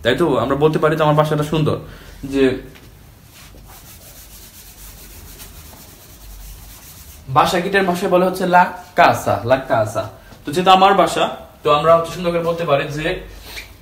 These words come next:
"লা মিয়া কাসা এ বেল্লা।"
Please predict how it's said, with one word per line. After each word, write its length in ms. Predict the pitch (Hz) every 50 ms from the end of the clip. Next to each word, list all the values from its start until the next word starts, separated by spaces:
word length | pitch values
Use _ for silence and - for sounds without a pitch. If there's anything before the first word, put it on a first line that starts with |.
| - -
"লা 420 | 120 123 131 127 131 135 147 165 160 - - - - - - - - - - - - - - - - - - - 135
মিয়া 540 | 127 131 139 151 160 165 170 170 170 170 175 - - - - - - - - - - - - - - - - - - - - - - - - -
কাসা 520 | - 156 139 127 120 - - 160 170 180 180 180 - - - - - - - - - - - - - - - - - - - - - - - - - - - - - - - - - - - - - - - - - - - -
এ 280 | 143 143 143 151 175 185 180 - - - - - - - - - - - - - - - - - - - - - - - - 123
বেল্লা।" 500 | 123 156 165 135 123 120 113 104 -